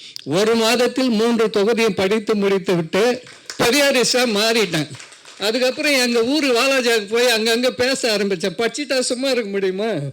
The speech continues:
பேசின உடனே அப்புறம் சொன்னாங்க, "வாலாஜா பேட்டையில ஒரு தாடி வச்ச வாத்தியார் இருக்காரு, கச்சால் நாயக்கன் தெருவுல,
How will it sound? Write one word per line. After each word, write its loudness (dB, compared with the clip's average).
பேசின 0
உடனே -4
அப்புறம் -6
சொன்னாங்க, -2
"வாலாஜா 0
பேட்டையில 0
ஒரு 0
தாடி 0
வச்ச 0
வாத்தியார் 0
இருக்காரு, -4
கச்சால் -4
நாயக்கன் -4
தெருவுல, -4